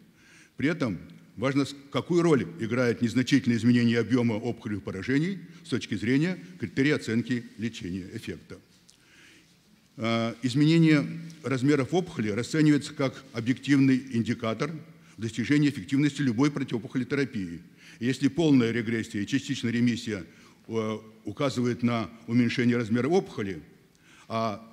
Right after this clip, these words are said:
прогрессирование болезни на её выраженное увеличение или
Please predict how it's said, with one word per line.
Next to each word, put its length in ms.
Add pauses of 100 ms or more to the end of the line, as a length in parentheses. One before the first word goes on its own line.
(140)
прогрессирование 520
болезни 360
на 120
её 200
выраженное 400
увеличение 760 (540)
или 340